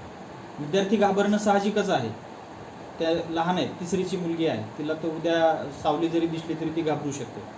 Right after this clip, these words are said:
परंतु त्यांच्या पालकांनी घाबरून जायला नको होतं. जो काही अफवा शाळेमध्ये निर्माण झाली की असं काहीतरी दिसलं आणि त्यामुळं सर्व विद्यार्थी घाबरले, आणि घाबरले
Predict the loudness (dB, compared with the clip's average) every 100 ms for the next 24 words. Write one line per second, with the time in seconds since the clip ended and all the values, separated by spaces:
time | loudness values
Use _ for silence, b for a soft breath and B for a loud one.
0 | -14 -14 -14 -14 -10 0 2 4 2 2
1 | 4 2 6 6 8 6 8 6 6 4
2 | 6 6 4 0 -2 -2 -4 -6 -10 -14
3 | -14 -14 -14 -14 -14 -14 -10 2 4 6
4 | 6 4 2 -6 2 2 6 6 6 6
5 | 0 -4 0 2 2 0 0 -2 0 0
6 | 2 2 0 0 0 0 -2 -2 -2 0
7 | 0 2 2 0 -6 0 2 4 2 2
8 | 0 0 -2 -2 0 0 0 0 0 -2
9 | -2 -2 -2 -2 -2 -2 -4 -2 0 2
10 | 2